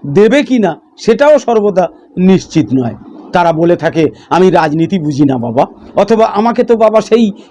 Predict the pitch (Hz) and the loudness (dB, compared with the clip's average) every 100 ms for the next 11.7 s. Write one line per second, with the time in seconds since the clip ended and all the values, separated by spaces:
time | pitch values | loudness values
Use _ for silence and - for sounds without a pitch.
0 | - 233 233 294 - 226 226 143 131 214 | -4 -2 2 0 0 0 0 -2 -4 -12
1 | _ - 180 214 262 190 185 220 269 - | _ -4 2 4 2 -2 -4 -2 -2 2
2 | 190 180 160 156 202 - - _ 240 254 | 0 2 -2 0 0 -2 -6 _ -2 0
3 | 233 175 151 151 139 123 - 98 - - | 0 0 0 2 2 -2 -6 -16 -18 -14
4 | - 240 233 226 233 285 285 269 247 190 | 0 2 4 2 2 2 2 4 2 2
5 | 175 - _ - - 208 208 202 214 208 | -2 -4 _ -18 -2 2 4 4 0 2
6 | 226 208 196 196 226 208 - _ - 208 | 2 2 0 0 0 0 -4 _ 0 0
7 | 202 226 233 175 202 220 214 226 302 294 | 2 2 0 -2 -2 0 0 0 0 0
8 | 269 240 220 226 196 202 185 165 156 117 | -2 -4 0 0 0 0 0 0 -2 -8
9 | - - - 147 160 135 135 156 156 214 | -14 -20 -4 0 0 -2 -2 0 0 2
10 | 294 302 - _ _ _ - 165 160 165 | 2 0 -4 _ _ _ -6 -2 0 0
11 | 269 339 247 - 165 156 127 | 0 0 -2 -2 -2 0 -4